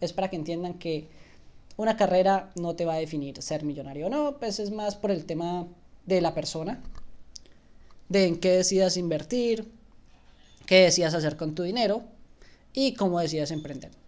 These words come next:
Porque muchas personas son como desesperadas por ese hecho. Es que han escuchado que un ingeniero gana mucho dinero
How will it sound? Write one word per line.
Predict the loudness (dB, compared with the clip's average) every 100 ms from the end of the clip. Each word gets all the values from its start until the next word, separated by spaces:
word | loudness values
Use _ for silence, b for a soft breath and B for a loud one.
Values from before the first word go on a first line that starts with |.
| -10
Porque | -2 2
muchas | 2 2 2
personas | 4 2 2 0 0
son | 0 -2
como | -4 -4 -2
desesperadas | -2 -2 -2 -2 0 -2 -4
por | -6 -6
ese | -2 -2
hecho. | -2
Es | -8
que | -8 -4
han | -2
escuchado | -2 -4 -4 -4 -4
que | -4
un |
ingeniero | -4 -2 -2 -2
gana | -2
mucho | -2 -2
dinero | -2 0 -2